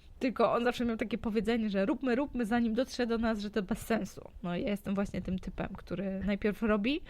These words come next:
robi, robi, robi, a później dopiero się zastanawia, czy to było dobre. No i zazwyczaj wyciągam jakieś tam wnioski i robię, robię dalej, nie? Ale generalnie jestem tym typem, który najpierw robi i później myśli. I od,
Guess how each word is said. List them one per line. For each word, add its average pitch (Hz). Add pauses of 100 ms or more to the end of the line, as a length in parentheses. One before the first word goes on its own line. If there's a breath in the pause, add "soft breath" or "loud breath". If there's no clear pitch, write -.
(380 loud breath)
robi, 233
robi, 214
robi, 277
a 240
później 262
dopiero 247
się 220
zastanawia, 226
czy 226
to 214
było 214
dobre. 233
No 214
i 247
zazwyczaj 240
wyciągam 240
jakieś 233
tam 208
wnioski 247
i 233
robię, 247
robię 240
dalej, 247
nie? -
Ale 226
generalnie 226
jestem 220
tym 202
typem, 208
który 202
najpierw 202
robi 208
i 208
później 196
myśli. 185 (880 loud breath)
I 226
od, 226